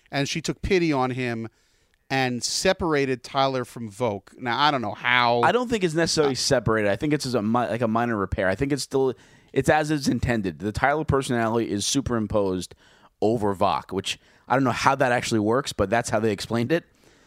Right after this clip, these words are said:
Speaker 2: So I think
Speaker 1: So
Speaker 2: that
Speaker 1: what
Speaker 2: they're
Speaker 1: did she
Speaker 2: both
Speaker 1: do?
Speaker 2: still
Speaker 1: Did she
Speaker 2: there, and he can still kinda teeter back and forth between them,
Speaker 1: Oh.
Speaker 2: or can be
Speaker 1: So sh-
Speaker 2: awoken again. I'm not sure. I,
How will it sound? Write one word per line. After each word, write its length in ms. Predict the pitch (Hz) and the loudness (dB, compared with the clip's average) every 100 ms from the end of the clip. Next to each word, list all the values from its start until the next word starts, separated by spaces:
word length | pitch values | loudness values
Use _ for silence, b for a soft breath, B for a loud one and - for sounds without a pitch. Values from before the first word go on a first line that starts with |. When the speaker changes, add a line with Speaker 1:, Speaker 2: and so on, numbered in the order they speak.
| b b | b b
Speaker 2:
So 140 | 127 | 0
I 60 | 135 | 2
think 180 | 202 | 2
Speaker 1:
So 80 | 202 | 4
Speaker 2:
that 100 | 170 | 6
Speaker 1:
what 80 | 208 | 6
Speaker 2:
they're 80 | 156 | 6
Speaker 1:
did 40 | 123 | 6
she 80 | |
Speaker 2:
both 100 | 156 170 | 4 4
Speaker 1:
do? 100 | 160 | 4
Speaker 2:
still 120 | 156 | 2
Speaker 1:
Did 80 | 135 | 2
she 40 | |
Speaker 2:
there, 160 | 127 123 | 2 2
and 140 | 107 | 0
he 160 | 120 147 | -2 -4
can 120 | 139 | -6
still 240 | 131 147 127 | -2 0 0
kinda 280 | - 120 | -2 -2
teeter 320 | 104 - 135 113 | -2 0 0 2
back 240 | 113 113 | 0 -2
and 140 | 98 | -6
forth 260 | - 117 107 | -2 -2 -2
between 420 | 104 - 131 117 | -6 -4 -2 0
them, 220 | 92 87 - - | -2 -4 -8 -6
Speaker 1:
Oh. 300 | 127 127 110 | -2 0 2
Speaker 2:
or 280 | 165 175 131 | 2 2 2
can 240 | - 147 | 0 0
be 220 | 135 135 117 | 0 0 2
Speaker 1:
So 140 | 120 | 2
sh- 80 | 127 | 4
Speaker 2:
awoken 320 | 139 139 113 | 2 2 -2
again. 240 | 101 101 92 | 0 -2 0
I'm 140 | 107 | 0
not 140 | 120 | 0
sure. 160 | - 127 | 0 0
I, 180 | 107 | 0